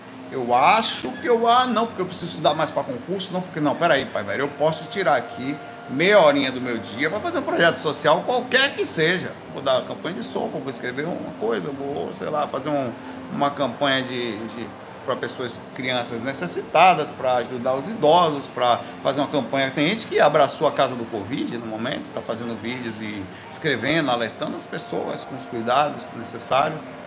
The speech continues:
Então todo mundo pode fazer um pouquinho, acho que é aí que mora o diferencial.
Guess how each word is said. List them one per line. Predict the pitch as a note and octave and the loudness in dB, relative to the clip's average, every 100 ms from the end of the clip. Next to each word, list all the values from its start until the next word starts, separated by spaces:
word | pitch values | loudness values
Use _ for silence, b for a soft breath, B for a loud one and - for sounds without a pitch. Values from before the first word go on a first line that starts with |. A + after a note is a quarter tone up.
| - - | -14 -10
Então | F#4+ | -4
todo | G#4+ | -2
mundo | G#4 F#4+ | -2 -2
pode | B3+ | 0
fazer | G3+ F3+ | 2 2
um | F3 | 2
pouquinho, | C#3+ - E3 D4+ D4 - - | -2 -2 -2 -2 -4 -12 -2
acho | D#3 D3+ | 0 0
que | - | -2
é | C3 | 0
aí | C3 F#3 | 0 -2
que | - | -2
mora | F#3 - | -2 -2
o | |
diferencial. | - - G3 F#3 D#3 B2+ C#3 | -2 -4 -6 -2 4 4 4